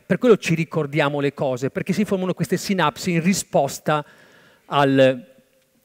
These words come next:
a quello che abbiamo imparato, visto, fatto. E quello che stiamo scoprendo è che fondamentalmente il cervello è come un muscolo, se non lo alleniamo, se non continuiamo ad allenarlo,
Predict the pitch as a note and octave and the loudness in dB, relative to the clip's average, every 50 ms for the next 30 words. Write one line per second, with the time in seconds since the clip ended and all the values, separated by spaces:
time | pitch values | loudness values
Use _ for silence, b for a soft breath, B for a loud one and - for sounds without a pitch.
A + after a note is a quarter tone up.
0 | - - _ - D#3 - F3 E3 D#3+ D3 - D#3 C3+ D3+ C#3+ D3 C#3 C3+ - D#3 | -20 -20 _ -8 -4 0 0 2 2 2 0 2 2 2 2 0 -2 -2 0 0
1 | D3 C3+ C3+ C#3 - D#3 C3 A#2+ D3 C#3+ - - - D3+ - - C#3 C3 C3 - | 2 2 2 2 0 -2 -4 -2 -4 -6 -6 -4 -4 -4 -4 -2 -4 -4 -4 -6
2 | _ - C3+ C#3 C3+ - b b b b b b b b b b _ _ _ _ | _ -10 -12 -12 -12 -16 b b b b b b b b b b _ _ _ _
3 | - _ _ _ _ _ _ _ _ A3+ A#3+ B3+ G#3+ - - - _ _ _ _ | -20 _ _ _ _ _ _ _ _ 2 4 4 4 0 -4 -14 _ _ _ _
4 | _ _ _ _ _ _ _ _ _ _ _ _ - C4 C4+ B3 G3 F#3 - F#3+ | _ _ _ _ _ _ _ _ _ _ _ _ -2 2 2 2 2 2 2 0
5 | F#3+ F3+ - - A#3+ - - G#3 F#3+ F#3+ G3+ G3+ A3 A3+ A#3 A#3 G#3+ - - E3 | 0 -2 -2 -2 -4 0 2 2 2 2 2 2 4 4 4 4 2 0 -2 -4
6 | - F3 F3 F3 F3 F3+ F3+ F3+ - G3 G3+ G3+ F#3+ F#3 F3+ E3+ - - G#3 A3 | -2 -2 -2 -4 -4 -4 -4 0 2 2 2 2 0 -2 -4 -4 0 2 2 2
7 | G#3 - - - G3+ G3 G3 F#3 F3 G3+ G#3 - G3 F3 F3+ E3+ F3 F#3+ F#3 - | 2 0 -2 -2 0 2 4 4 4 2 2 2 0 -2 -2 -2 -2 -4 -4 -4
8 | - - C#3+ C3 B2+ C3 - F3+ E3+ E3 F#3 G#3 A3 G#3 F3+ E3 E3 D#3 D#3 D#3+ | -6 -8 -8 -8 -8 -6 -4 -4 -2 0 0 0 2 2 4 4 4 4 4 2
9 | D#3+ D#3+ D#3 D#3 C3 A#2 A#2 B2 C3+ C3+ - - D#3 E3+ F3 - - F3 E3 - | 0 0 0 0 0 0 -2 -4 -8 -8 -6 -6 -6 -6 -6 -6 -8 -8 -8 -6
10 | - F3 D#3 F#3 G#3 G#3 F#3+ D#3+ - D3 C#3+ C#3+ D#3 C#3+ C3+ A#2 G#2+ A2 - B2+ | -6 -2 0 0 2 2 2 0 0 0 0 0 0 -2 -2 -4 -4 -6 -6 -6
11 | B2+ E3 F#3+ | -6 -6 -6